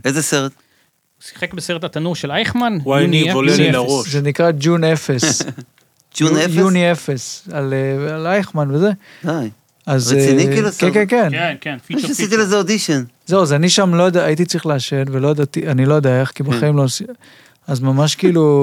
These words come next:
Speaker 4: <laughs> עשיתי קורסים לפני, ואת הקטע הזה של... של להכניס ולהכניס את האוויר, ולהחזיר
Speaker 1: כן.
Speaker 4: אותו בפנים, לפני שמוציאים, לא
Speaker 1: וואו.
Speaker 4: ידעתי את כל הדברים
Speaker 1: לא
Speaker 4: האלה.
Speaker 1: השתעלת?
Speaker 4: לא השתלתי כי זה היה התחליף.
Speaker 1: אה, זה גם מגעיל קצת, לא?
Speaker 4: לא, לא הגעיל אותי,
Speaker 1: כן.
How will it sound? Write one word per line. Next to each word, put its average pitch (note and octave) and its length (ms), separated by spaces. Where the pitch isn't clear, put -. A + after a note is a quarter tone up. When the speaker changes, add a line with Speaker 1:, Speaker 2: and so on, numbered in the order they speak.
Speaker 4:
<laughs> C#3+ 180
עשיתי E3+ 340
קורסים F3+ 460
לפני, E3+ 380
ואת D3 340
הקטע E3 280
הזה D#3+ 140
של... C#3+ 280
של - 140
להכניס F3+ 380
ולהכניס C#3+ 440
את - 80
האוויר, E3+ 320
ולהחזיר D3+ 280
Speaker 1:
כן. F3 60
Speaker 4:
אותו F#3 200
בפנים, G#3+ 560
לפני E3+ 240
שמוציאים, G3 580
לא E3 80
Speaker 1:
וואו. G3+ 100
Speaker 4:
ידעתי A3 280
את G3 220
כל G#3 160
הדברים G3 400
Speaker 1:
לא G3 40
Speaker 4:
האלה. D3+ 120
Speaker 1:
השתעלת? F#3 420
Speaker 4:
לא F3 100
השתלתי G3+ 380
כי F#3+ 100
זה D3+ 160
היה D3+ 240
התחליף. C#3+ 640
Speaker 1:
אה, B2 220
זה A#2+ 100
גם D#3+ 220
מגעיל C3 240
קצת, A2 280
לא? C#3+ 140
Speaker 4:
לא, G#3 340
לא G3+ 60
הגעיל E3+ 200
אותי, C#3+ 220
Speaker 1:
כן. B2+ 60